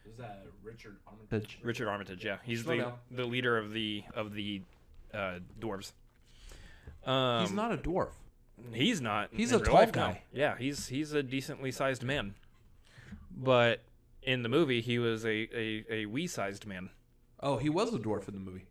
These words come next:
Speaker 2: Yeah.
Speaker 1: I always thought when I saw images of him that he still was a full-size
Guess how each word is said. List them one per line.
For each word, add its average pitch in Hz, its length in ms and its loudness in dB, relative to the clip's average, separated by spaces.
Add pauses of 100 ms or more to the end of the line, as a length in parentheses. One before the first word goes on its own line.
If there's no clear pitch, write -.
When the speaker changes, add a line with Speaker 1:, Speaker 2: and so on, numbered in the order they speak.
Speaker 2:
Yeah. 202 120 -4
Speaker 1:
I 202 40 0
always 311 260 2
thought 247 220 2
when 202 100 0
I 190 80 0
saw 180 300 0
images 120 420 -2
of 107 180 0
him 110 220 -6
that 107 180 -4
he 131 140 -4
still 135 380 -2
was 117 340 0
a 107 220 -4
full-size 104 560 -6